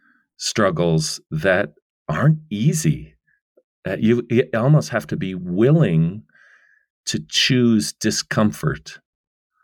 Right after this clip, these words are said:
uh, over what's known and what's familiar. So that's the first thing, is,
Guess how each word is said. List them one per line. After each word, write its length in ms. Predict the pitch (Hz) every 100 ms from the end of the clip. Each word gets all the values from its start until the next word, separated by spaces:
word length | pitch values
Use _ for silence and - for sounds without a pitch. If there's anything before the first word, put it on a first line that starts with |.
| _ _ _ -
uh, 240 | 87 87 82
over 580 | 95 87 92 87 87 -
what's 360 | 82 92 78 -
known 760 | 87 90 92 90 87 87 80 - _ _ _ _ _ _ _ -
and 160 | 87 80
what's 240 | 82 -
familiar. 760 | - 85 82 80 78 76 73 - _ _ _ _ _ _ _ -
So 180 | - 98
that's 260 | 135 156
the 100 | -
first 300 | - 104 156
thing, 220 | 165 156
is, 220 | 160 156